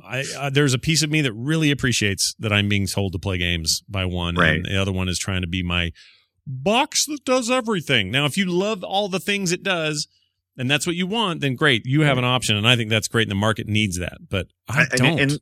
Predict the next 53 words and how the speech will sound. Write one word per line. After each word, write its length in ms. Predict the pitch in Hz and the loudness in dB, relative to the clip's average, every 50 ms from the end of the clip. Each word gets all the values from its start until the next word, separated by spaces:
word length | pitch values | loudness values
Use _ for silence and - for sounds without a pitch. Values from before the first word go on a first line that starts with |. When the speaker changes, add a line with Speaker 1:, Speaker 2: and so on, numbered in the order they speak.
| _ - | _ 2
Speaker 2:
this, 180 | 180 180 - - - | 4 4 4 4 0
this 180 | - 156 160 - | -2 -2 -2 -2
probably 300 | - - 117 113 110 92 | -2 -4 -4 -2 -2 -2
all 160 | 95 95 95 | 0 0 0
goes 180 | 87 87 85 76 | 0 -2 -4 -2
back 300 | 80 87 80 78 76 - | 0 0 0 0 -2 -4
to 120 | - 85 | -10 -10
me 380 | 82 80 80 80 80 76 76 76 80 | -8 -6 -6 -4 -4 -4 -4 -6 -6
working 380 | 82 87 85 - - 85 78 | -4 -4 -4 -4 -4 -8 -10
so 200 | - - 87 78 | -8 -6 -6 -6
hard 280 | 69 80 78 78 73 - | -4 -2 -2 -2 -4 -6
to 80 | - - | -8 -6
make 140 | 80 76 67 | -6 -6 -2
that 160 | - 76 71 | -2 -4 -2
Xbox 500 | - 85 80 - - - 80 71 - - | -2 -4 -6 -6 -4 -4 -2 -2 -2 -4
Media 260 | - 80 78 80 78 73 | -4 -2 0 0 0 0
Center 320 | - - 80 76 73 71 | 0 -2 -2 -2 -2 -2
back 300 | 67 78 76 73 71 - - - _ _ _ - | 0 2 2 2 0 -2 -6 -20 _ _ _ -10
when 140 | - 92 85 | -4 -2 -2
the 80 | 76 76 | 0 -2
original 420 | - - 87 90 87 80 90 80 | -2 2 4 4 4 4 2 2
Xbox 400 | 80 78 - - 80 78 76 - | 2 2 0 0 -4 -2 -2 -4
came 260 | - - 80 69 71 | -2 -2 -2 0 0
out, 220 | 73 71 71 69 - | 0 0 0 -2 -4
and 200 | - 80 73 69 - - - | -6 -6 -6 -8 -8 -12 -10
Speaker 1:
Yeah, 120 | 294 277 | -10 -10
but 140 | 185 156 - | -10 -10 -10
you 80 | 208 202 | -12 -12
had 80 | 185 | -10
to 80 | 190 180 | -10 -10
hack 260 | 175 226 254 277 - | -8 -6 -8 -8 -4
Speaker 2:
just, 240 | - 202 - - - _ _ _ _ _ _ _ _ _ _ _ _ - _ | -2 -2 -2 -2 -4 _ _ _ _ _ _ _ _ _ _ _ _ -18 _
Speaker 1:
it. 60 | - 165 | 4 6
Speaker 2:
yeah, 120 | 190 170 | 6 6
I 80 | 139 127 | 6 4
had 80 | 143 180 | 4 4
to 60 | 156 | 4
hack 300 | 120 135 139 175 - - | 4 4 2 0 2 2
it, 160 | 135 117 - | 2 2 2
and 160 | 110 131 127 | 2 0 2
it 60 | 135 | 2
was 160 | 131 139 - 131 | 2 2 2 0
just 160 | 147 - - | -2 -2 0
like, 240 | 143 131 131 117 104 | -2 -2 -2 0 0
"But 180 | 139 135 - | 0 0 0
wouldn't 300 | 120 131 170 208 151 180 | 2 4 4 4 4 2
this 100 | 180 165 | -4 -2
be 140 | - 165 151 | 0 -2 -2
great 340 | 127 127 135 135 135 135 - - | 0 2 4 4 4 4 2 0
if 160 | 107 101 - | 0 0 2
it 20 | - | 0
was 160 | 92 92 98 | -2 0 0
native?" 400 | 92 90 87 78 71 69 69 | 0 0 0 0 0 -4 -8